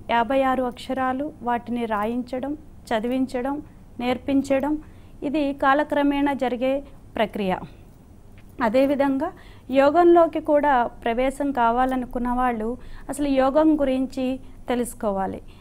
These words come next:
దీని గురించి మనకు పతంజలి మహర్షి చక్కగా మూడు విషయాల గురించి వివరించారు. యోగం అనేది ముఖ్యంగా మొదటిది శరీరం గురించి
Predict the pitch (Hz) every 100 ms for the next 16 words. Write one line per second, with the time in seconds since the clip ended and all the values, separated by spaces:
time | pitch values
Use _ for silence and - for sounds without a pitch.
0 | - 240 294 302 262 277 320 320 294 285
1 | 247 233 - 226 262 277 277 269 247 240
2 | - 233 240 - - - 240 240 240 294
3 | 240 240 - - 262 277 285 262 - 294
4 | 285 254 247 247 240 254 254 - - 247
5 | 247 226 196 190 175 175 - - - -
6 | 247 277 339 339 311 294 285 262 269 262
7 | 262 285 285 277 240 233 - - - -
8 | - 247 240 277 294 240 226 - - -
9 | 254 240 277 320 330 285 277 277 277 262
10 | 254